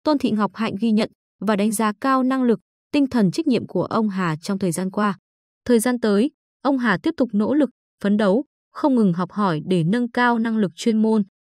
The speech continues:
đáp ứng yêu cầu nhiệm vụ. Đến đây, thời lượng dành cho chương trình đã hết. Cảm ơn quý vị và các bạn đã quan tâm theo dõi.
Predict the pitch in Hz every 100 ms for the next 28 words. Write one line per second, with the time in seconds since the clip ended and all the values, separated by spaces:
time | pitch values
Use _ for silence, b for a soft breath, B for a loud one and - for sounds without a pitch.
0 | - 220 302 - 190 220 220 202 180 160
1 | 156 175 - _ _ _ _ _ _ _
2 | _ _ _ _ 220 240 269 262 - _
3 | _ 226 226 214 - 190 196 180 240 226
4 | 226 - 202 160 180 208 269 320 _ _
5 | _ _ - 226 277 262 220 226 262 175
6 | 185 262 262 233 - 190 247 240 214 214
7 | 190 180 196 180 185 262